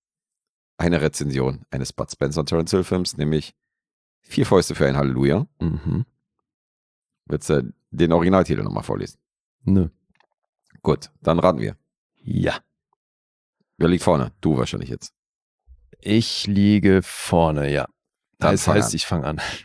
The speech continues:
Speaker 2: <laughs> Sack. Ich hab mir für dich, jetzt pass auf, da fühle ich mich aber auch sehr edgy mit.
Speaker 1: <laughs> Jetzt pass auf.
Speaker 2: Weil ich geb die Hoffnung nicht auf, dass,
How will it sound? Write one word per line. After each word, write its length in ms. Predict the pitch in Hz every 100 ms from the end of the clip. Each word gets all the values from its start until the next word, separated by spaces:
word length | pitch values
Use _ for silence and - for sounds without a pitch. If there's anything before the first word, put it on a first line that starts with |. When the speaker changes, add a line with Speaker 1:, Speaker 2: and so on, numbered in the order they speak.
| -
Speaker 2:
<laughs> 380 | 76 - - 90
Sack. 360 | 85 - - _ - - - - - _ _ _ _ _ _ -
Ich 180 | 160 208
hab 100 | 196
mir 100 | 175
für 160 | - 131
dich, 280 | 156 196 -
jetzt 240 | 92 -
pass 160 | - 110
auf, 260 | 117 73 - _ _ _ _ _ -
da 120 | 87
fühle 200 | - 120
ich 100 | 110
mich 200 | 113 101
aber 220 | 95 98 -
auch 220 | 98 -
sehr 340 | 104 117 113
edgy 240 | - - 87
mit. 240 | 87 160 - 190
Speaker 1:
<laughs> 140 | -
Jetzt 320 | 135 104 87
pass 160 | 98 85
auf. 220 | 73 65
Speaker 2:
Weil 120 | 117
ich 100 | 127 -
geb 160 | 175
die 120 | 147
Hoffnung 360 | 123 175 165 143
nicht 160 | 131 101
auf, 260 | 120 98
dass, 420 | - - - -